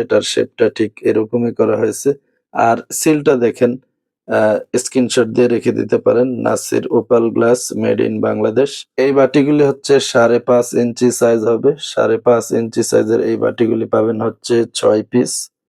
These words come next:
ছয় পিস চায়ের কাপ এবং ছয় পিস পিরিচ পাবেন। চায়ের কাপটা দেখেন, এই চায়ের কাপটা ছোট না আবার বড় হবে না, ঠিক মিডিয়াম সাইজ হবে, যেটা রেগুলার চায়ের কাপ ব্যবহার করা হয়ে থাকে। এই চায়ের কাপ পাবেন ছয় পিস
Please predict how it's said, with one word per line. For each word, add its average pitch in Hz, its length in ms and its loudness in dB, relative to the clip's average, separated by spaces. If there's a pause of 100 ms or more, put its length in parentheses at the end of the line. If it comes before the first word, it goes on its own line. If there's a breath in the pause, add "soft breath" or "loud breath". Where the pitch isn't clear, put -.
(220)
ছয় 123 220 2
পিস 135 260 2 (100)
চায়ের 117 280 0
কাপ 117 340 0
এবং 110 200 0 (120)
ছয় 110 240 0
পিস 113 300 -2
পিরিচ 120 420 0
পাবেন। 120 300 0 (420)
চায়ের - 240 0
কাপটা - 340 0
দেখেন, 101 320 -4 (380)
এই - 60 -6
চায়ের 151 240 2
কাপটা 143 380 0 (360)
ছোট 123 260 0 (220)
না 156 120 2
আবার 123 240 4 (140)
বড় 123 220 4 (100)
হবে 117 260 2
না, 107 160 -4
ঠিক 123 280 -2
মিডিয়াম 113 540 0
সাইজ 113 340 0
হবে, 117 260 2
যেটা - 320 0 (100)
রেগুলার 110 500 0
চায়ের 110 340 0
কাপ 110 260 0 (200)
ব্যবহার 107 340 0
করা 113 260 0
হয়ে 110 240 -2
থাকে। - 240 -2 (360)
এই 117 140 4
চায়ের 120 300 0
কাপ 120 260 0
পাবেন 117 300 2 (120)
ছয় 113 280 2
পিস 135 260 0